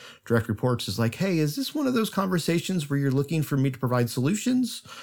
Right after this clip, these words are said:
or for me to just listen?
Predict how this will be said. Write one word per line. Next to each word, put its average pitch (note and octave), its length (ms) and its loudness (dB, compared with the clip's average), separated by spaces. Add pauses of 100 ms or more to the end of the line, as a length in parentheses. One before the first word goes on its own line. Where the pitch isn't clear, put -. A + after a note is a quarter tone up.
(360)
or D3+ 300 4
for D3 800 0
me D3 400 4
to C#3+ 160 0
just - 640 0 (240)
listen? A#2+ 500 4